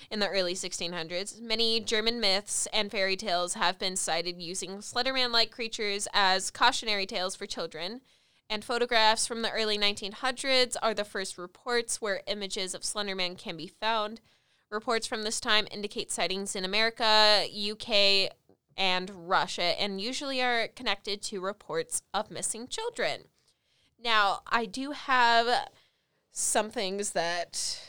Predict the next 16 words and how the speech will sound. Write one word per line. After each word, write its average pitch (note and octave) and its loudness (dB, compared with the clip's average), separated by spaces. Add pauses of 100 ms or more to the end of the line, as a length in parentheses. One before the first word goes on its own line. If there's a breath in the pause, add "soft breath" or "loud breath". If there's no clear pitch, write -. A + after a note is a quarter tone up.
(800 loud breath)
survivors F3+ -2
may E3+ 0
have E3 -8
left. E3 -2 (1160)
Keep G#3 -6
in G3+ -2
mind, E3+ 0 (120)
again, E3+ -6
this F3 -4
is E3 -6
all D#3+ 2 (120)
for G3+ -8
fantasy F#3 0
and D#3 -4
fiction. G#3+ -8 (1500)
Um, F#3 2